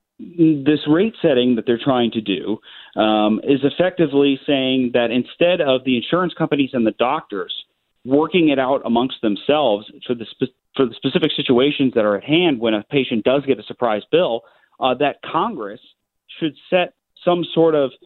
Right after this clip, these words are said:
benchmark, um, that is acceptable nationwide. And, and that just doesn't, th-, that doesn't make sense when you have patients that are receiving, everybody receives different care, right? Everybody is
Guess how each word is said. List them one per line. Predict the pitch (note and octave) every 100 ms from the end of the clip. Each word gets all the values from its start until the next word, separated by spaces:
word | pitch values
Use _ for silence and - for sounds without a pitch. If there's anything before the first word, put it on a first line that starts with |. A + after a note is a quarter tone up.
| _ _ B2+
benchmark, | D#3 G3 - A#2 G2+ G2 - - - -
um, | A2+ A2+ A2+ A2+
that | A#2+ A#2
is | B2
acceptable | A#2 - F3 F3+ B2+ A2 G#2+ B2
nationwide. | C#3 C#3 D#3 D#3 B2+ C#3 G3+ D3 G2+
And, | F#2+ B2 C#3+
and | D3+
that | E3 F#3
just | F#3+ F3
doesn't, | F3 F#3 D#3+ D3 - - - _ C3+
th-, | D3 D3
that | G3+
doesn't | A3 G3+ D#3
make | D#3 C#3+ -
sense | G3+ F#3+ -
when | B2+
you | A#2+
have | D3+ D#3+ D3 - _ -
patients | F3+ F3+ E3+ D3
that | D3 C3
are |
receiving, | B2 B2+ - C#3 B2+ A2+ _ _ _ -
everybody | G#3 A#3 F#3 D#3+
receives | D3 C#3 D3+ C#3
different | D3+ - C#3 -
care, | A#2 G2+ B2+
right? | C3+ B2+ C#3
Everybody | D3+ F3 E3
is | B2+